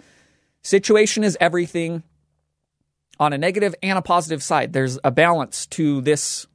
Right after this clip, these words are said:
particular concept. And I mentioned the New York Jets, and I mentioned Sam Darnold. So as we move out, I-, I'd like to talk about him for a second because he is an interesting person to examine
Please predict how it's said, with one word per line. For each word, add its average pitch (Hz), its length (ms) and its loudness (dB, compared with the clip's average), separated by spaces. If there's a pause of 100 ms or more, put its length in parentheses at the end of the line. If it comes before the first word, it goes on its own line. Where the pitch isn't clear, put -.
(220)
particular 143 580 -2
concept. - 640 -4 (1120)
And 151 140 2
I 143 60 2
mentioned 180 320 0
the 175 40 0
New 175 80 0
York 180 260 0
Jets, - 400 -2 (140)
and 143 100 2
I 139 60 0
mentioned 151 320 -4
Sam 147 260 -4
Darnold. 185 360 -4 (580)
So 147 320 6
as 151 260 0
we 151 160 2
move 147 240 2
out, 202 280 2 (380)
I-, 139 240 -4
I'd 135 80 0
like 139 160 0
to - 60 -4
talk - 240 -2
about 165 160 0
him 269 120 -2
for - 100 -8
a 123 60 -6
second - 280 -10 (100)
because 131 340 -2
he 135 220 -4
is 151 100 0
an 165 100 -2
interesting 170 440 -2
person 185 320 2
to 196 100 2
examine 185 460 -2